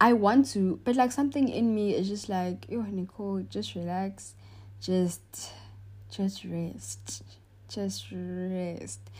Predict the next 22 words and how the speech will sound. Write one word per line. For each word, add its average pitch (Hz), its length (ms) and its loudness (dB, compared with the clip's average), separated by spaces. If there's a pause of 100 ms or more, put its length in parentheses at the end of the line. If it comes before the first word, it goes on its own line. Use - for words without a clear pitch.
(400)
I 233 80 8
don't 247 240 6
know. 170 360 0 (280)
I 190 100 2
really 196 320 2
don't 165 280 0
know 160 100 -2
what 156 220 -2
the 175 80 -8
problem 160 460 -2
is. 185 440 -4 (240)
I 165 140 2
really 165 300 2
need 160 200 0
to - 80 -4
get 156 220 -4 (120)
to - 120 -6
the 160 80 -2
bottom 156 380 -4
of 165 180 -6
this 156 180 -6
because 147 440 -6